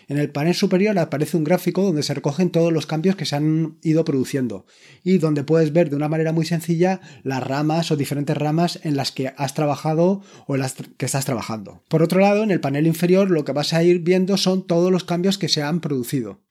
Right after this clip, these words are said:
No solo eso, sino que además puedes ver con detalle cada uno de los cambios introducidos.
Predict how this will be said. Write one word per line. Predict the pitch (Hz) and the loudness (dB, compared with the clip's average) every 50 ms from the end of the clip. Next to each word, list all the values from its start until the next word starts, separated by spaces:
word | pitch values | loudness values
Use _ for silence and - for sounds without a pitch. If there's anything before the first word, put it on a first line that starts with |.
| _ _ _ _ | _ _ _ _
No | - 160 165 | -2 -2 0
solo | 160 - 170 160 147 151 | 0 2 2 2 4 2
eso, | 185 185 - 175 | 2 2 2 0
sino | 151 - 151 139 131 135 120 - | 0 0 -2 -2 -2 -4 -6 -2
que | - 156 156 147 147 - | 2 2 2 2 0 -2
además | 151 151 135 127 127 143 160 160 - | -2 -2 0 0 0 0 -2 -2 -2
puedes | - 160 156 156 151 143 | 0 2 2 2 2 2
ver | 139 165 175 180 190 185 - _ _ _ | 0 2 2 2 2 0 -4 _ _ _
con | - 147 143 139 | -2 -2 0 0
detalle | 131 131 127 151 147 151 156 175 180 180 | 0 -2 -2 0 0 2 2 2 2 2
cada | - 147 143 147 151 | 0 -2 0 2 2
uno | 151 156 165 160 | 2 4 4 2
de | 160 143 | 2 0
los | 127 110 - | 0 -2 -4
cambios | - 147 139 143 156 156 165 | -4 -4 -2 -2 -2 -2 -2
introducidos. | 139 131 135 120 117 113 - - 120 107 101 92 - - - | -4 -2 -2 -4 -4 -4 -2 -2 -4 -4 -4 -6 -8 -8 -10